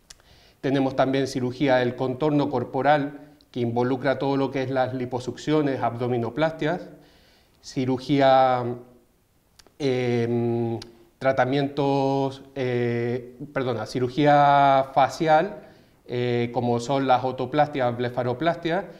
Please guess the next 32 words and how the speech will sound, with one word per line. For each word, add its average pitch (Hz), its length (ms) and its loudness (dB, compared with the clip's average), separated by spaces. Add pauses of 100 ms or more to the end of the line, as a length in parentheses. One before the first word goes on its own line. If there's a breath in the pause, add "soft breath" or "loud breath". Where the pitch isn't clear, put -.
(300 loud breath)
Y 185 180 -2
también 160 380 0
algo 147 260 2
que 147 80 -2
está 147 200 0
muy 165 280 2
en 160 160 2
auge 180 500 0
es 151 280 -2
la 135 800 4 (280 loud breath)
tratamientos, 151 920 2 (180)
eh, 135 340 -2
faciales 160 560 2
no 151 320 0
quirúrgicos, 123 680 -4 (360 soft breath)
que 127 300 -4
esto 143 220 -4
es 143 60 0
lo 143 140 0
que 143 80 -4
involucra 135 500 0
todo 135 160 -2
el 127 120 -2
tema 131 280 0
de 123 60 0
las 113 180 -4
vitaminas, 151 720 0
el 120 140 -4
botox, 156 520 -4
el 120 120 -4
ácido 131 300 -2
hialurónico 156 920 -2